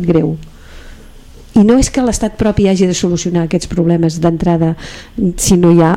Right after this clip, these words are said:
unes bases que portin a construir una cosa que no caigui en els mateixos paranys. I, i, i a més a més, el que passa és que des de, des de la ciutadania, des del conjunt del que vol representar l'Assemblea,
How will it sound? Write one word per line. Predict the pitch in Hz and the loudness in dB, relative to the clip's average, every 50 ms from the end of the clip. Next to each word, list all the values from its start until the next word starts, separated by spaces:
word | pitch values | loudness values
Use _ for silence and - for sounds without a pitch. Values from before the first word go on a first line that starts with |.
| - - | 0 0
unes | - 175 170 160 165 170 | 2 2 2 2 0 0
bases | 165 196 208 220 208 214 240 320 330 - - - - - - - - - - - - - | 2 2 4 4 4 4 4 2 0 -4 -8 -16 -20 -20 -20 -20 -20 -20 -20 -10 -2 0
que | 175 156 | 0 0
portin | - - - 220 214 214 202 - - 220 240 269 330 - - - - - - - - - - - | 2 4 4 6 6 6 4 4 2 2 2 2 -2 -4 -10 -20 -20 -20 -20 -20 -20 -14 -6 -4
a | 185 160 | -4 -2
construir | - 185 165 147 - - 180 180 185 | 0 0 0 0 0 0 2 2 2
una | 190 196 196 - | 2 2 0 0
cosa | 180 175 - | 0 0 0
que | - 202 185 | 0 -2 -2
no | 175 - | -2 0
caigui | 170 160 165 160 | 0 0 0 0
en | 175 180 165 | 0 0 0
els | 156 156 | 2 0
mateixos | 160 - 151 143 - 151 - | 2 2 0 0 -2 -4 -4
paranys. | - 170 160 160 165 175 175 - - - - - - - | -2 0 0 2 2 0 0 -2 -6 -12 -18 -20 -10 -4
I, | 170 151 147 | 0 2 2
i, | 139 - - 156 151 156 - - | 2 2 0 0 -2 -2 -2 -2
i | 185 147 147 | 0 0 0
a | 143 | 2
més | 151 147 143 151 | 0 0 0 0
a | |
més, | 156 185 190 - - - - - - - - - - - - - | 0 0 0 -2 -4 -12 -16 -16 -16 -16 -18 -20 -20 -14 -8 -6
el | - - | -4 -4
que | 151 | -2
passa | - 147 - 202 | -2 -2 -2 -2
és | - | 0
que | - 247 202 | 0 0 2
des | 208 190 165 - 190 | 2 0 0 0 -2
de, | 175 170 - - - - - - | -2 -2 -4 -8 -18 -16 -10 -4
des | 190 175 160 151 160 | 0 0 0 2 2
de | 170 165 | 0 0
la | 160 | 0
ciutadania, | - - 160 156 170 151 147 147 170 202 196 170 156 | 0 0 -2 -2 -2 -2 -2 0 0 0 0 0 0
des | 165 170 156 | 0 0 0
del | 180 170 160 | 0 -2 -2
conjunt | - - - 170 165 165 160 165 220 262 254 | -4 -4 -4 -4 -2 -2 0 0 0 0 0
del | 226 202 185 - | 0 0 0 0
que | 180 | 0
vol | 175 180 170 | 0 0 0
representar | 175 165 - 160 156 156 156 165 160 | -2 -2 -2 -2 -2 -2 -2 -2 -4
l'Assemblea, | 156 156 - 170 160 160 165 165 165 170 202 | -4 -4 -6 -6 -6 -4 -4 -4 -4 -6 -8